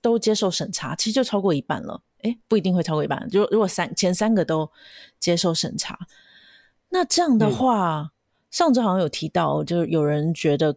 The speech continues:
Speaker 1: 那我们就 fork，我们就其他人 fork 出去，所以就会有一条链是叫什么 eth ofac，然后一条是
Speaker 2: <laughs>
Speaker 1: eth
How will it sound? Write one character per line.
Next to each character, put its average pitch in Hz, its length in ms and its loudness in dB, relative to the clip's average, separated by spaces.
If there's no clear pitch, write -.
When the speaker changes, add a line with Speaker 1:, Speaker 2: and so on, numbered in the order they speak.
Speaker 1:
那 165 320 -2
我 143 160 -4
们 - 220 -6
就 139 360 0
fork， - 420 -2
我 175 60 -10
们 151 60 -6
就 170 100 0
其 190 240 2
他 202 180 2
人 165 220 0
fork 156 340 -2
出 151 200 -6
去， 151 320 -4
所 180 160 0
以 180 40 4
就 208 160 0
会 202 160 2
有 156 140 0
一 202 100 -4
条 160 240 0
链 170 320 2
是 156 460 0
叫 185 120 -2
什 165 80 -2
么 156 100 -2
eth 160 500 2
ofac， 160 500 0
然 190 120 2
后 202 80 4
一 220 140 2
条 156 260 0
是 156 360 2
Speaker 2:
<laughs> - 60 -20
Speaker 1:
eth 156 500 0